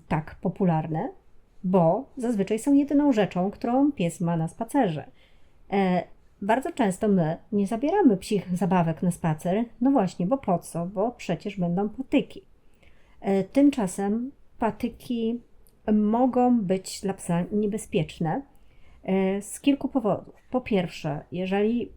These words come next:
mamy psa, który jest bardzo energetyczny, e, bardzo aktywny, biega, skacze, e, no to łatwo jesteśmy sobie w stanie wyobrazić, że on biegnąc z tym patykiem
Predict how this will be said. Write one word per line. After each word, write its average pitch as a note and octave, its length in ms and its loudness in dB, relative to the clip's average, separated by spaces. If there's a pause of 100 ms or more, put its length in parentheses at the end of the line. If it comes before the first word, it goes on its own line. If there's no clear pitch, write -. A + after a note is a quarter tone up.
(240)
mamy G#3+ 380 0
psa, G3+ 380 -2
który F#3 380 -2
jest F3 200 -4
bardzo F3 300 -2
energetyczny, G#3+ 880 -2 (420)
e, F3+ 240 2
bardzo F#3+ 460 0
aktywny, E3 960 0
biega, E3+ 720 0
skacze, G3+ 840 -4 (520)
e, G#3+ 300 2
no A#3 240 2
to D4+ 140 0
łatwo C#4 360 2
jesteśmy B3+ 460 0
sobie A3 160 -6
w A3 60 -8
stanie A3 240 0
wyobrazić, F#3+ 560 -2
że G3+ 220 -2
on G3+ 380 0
biegnąc G3+ 540 -2
z - 60 -16
tym F#3+ 160 -4
patykiem G3 520 -4